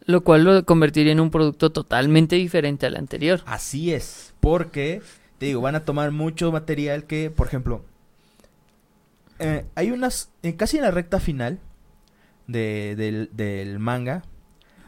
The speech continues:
Speaker 2: hay una parte donde, spoiler, Len Tao se muere.
Speaker 1: Ok.
Speaker 2: O más bien lo matan. En el anime, en el primero, pasa más o menos similar, solamente que aquí no muere tal cual, sino que está al borde de la muerte.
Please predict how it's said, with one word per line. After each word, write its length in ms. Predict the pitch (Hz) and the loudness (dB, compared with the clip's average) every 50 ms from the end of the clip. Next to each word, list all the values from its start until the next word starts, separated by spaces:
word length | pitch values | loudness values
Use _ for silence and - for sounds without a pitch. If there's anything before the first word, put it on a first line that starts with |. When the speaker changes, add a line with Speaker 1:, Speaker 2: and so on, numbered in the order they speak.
| 208 - | -16 -10
Speaker 2:
hay 100 | - 127 | -8 -6
una 160 | 127 131 131 - | -6 -4 -2 -2
parte 240 | 127 - - 139 | -2 -2 -2 -4
donde, 460 | 131 127 127 123 123 120 120 131 - - _ _ _ _ _ _ _ _ - - | -4 -2 -2 -2 -2 -4 -4 -4 -6 -10 _ _ _ _ _ _ _ _ -20 -8
spoiler, 460 | - - 151 139 120 110 110 - - - _ _ _ _ _ _ _ - | 0 0 0 2 0 -4 -8 -10 -16 -20 _ _ _ _ _ _ _ -12
Len 240 | - 123 127 127 131 | -10 -8 -8 -8 -6
Tao 380 | - 123 113 113 120 131 - _ _ _ _ _ _ _ _ _ - | -6 -6 -6 -6 -8 -12 -16 _ _ _ _ _ _ _ _ _ -16
se 160 | - - 104 | -10 -8 -6
muere. 380 | 113 135 147 139 104 90 - - _ - _ _ _ _ - _ _ _ _ _ _ _ _ _ _ _ _ _ _ - - _ _ | -4 -2 -2 -4 -4 -6 -12 -18 _ -20 _ _ _ _ -20 _ _ _ _ _ _ _ _ _ _ _ _ _ _ -20 -20 _ _
Speaker 1:
Ok. 80 | - - 131 139 | -6 -4 -2 0
Speaker 2:
O 60 | - - | 2 0
más 140 | 110 110 110 | 0 0 -2
bien 180 | 123 123 117 | -6 -6 -6
lo 80 | 101 90 | -6 -6
matan. 440 | 95 117 131 135 - - 92 90 90 - - - - _ _ _ _ _ _ _ _ _ _ _ _ _ _ _ _ _ _ _ _ _ _ _ _ _ _ _ _ _ - | -4 -2 -2 -2 -4 -4 -10 -10 -10 -12 -20 -20 -20 _ _ _ _ _ _ _ _ _ _ _ _ _ _ _ _ _ _ _ _ _ _ _ _ _ _ _ _ _ -6
En 240 | 147 147 147 151 143 | -4 -4 -2 -2 -4
el 180 | 135 139 151 170 | -4 -4 -2 -2
anime, 500 | 175 180 180 175 175 175 165 180 202 - | -2 0 0 -2 -2 -2 -2 -2 -4 -6
en 80 | 135 127 | -8 -10
el 80 | 113 - | -8 -4
primero, 460 | - 143 143 147 147 139 147 151 151 | -2 -2 0 0 -2 -4 -4 -6 -6
pasa 280 | - - 131 127 - 139 | -4 -4 -4 -2 -2 -4
más 200 | 135 127 127 - | -6 -6 -6 -6
o 40 | 135 | -6
menos 260 | 131 123 120 117 - | -6 -6 -8 -10 -10
similar, 440 | - 117 104 104 113 123 135 131 - | -12 -12 -12 -10 -10 -10 -10 -10 -10
solamente 500 | - 120 110 107 110 110 107 107 113 - | -10 -10 -8 -8 -8 -10 -10 -12 -12 -12
que 80 | - | -12
aquí 240 | 107 - - 113 110 | -14 -12 -10 -10 -10
no 200 | 113 113 113 113 | -8 -8 -8 -8
muere 280 | 120 120 117 113 113 110 | -6 -6 -6 -6 -6 -6
tal 260 | - 120 120 120 120 | -6 -6 -8 -6 -6
cual, 160 | - 117 113 | -6 -6 -6
sino 220 | - 139 123 110 | -6 -8 -10 -10
que 80 | - - | -12 -14
está 160 | 95 - 110 | -12 -8 -8
al 80 | 101 98 | -8 -6
borde 280 | 107 110 104 104 101 | -6 -6 -6 -6 -8
de 80 | 101 98 | -8 -10
la 100 | 98 101 | -10 -8
muerte. 380 | 117 131 143 123 - 110 92 | -6 -4 -4 -4 -6 -8 -12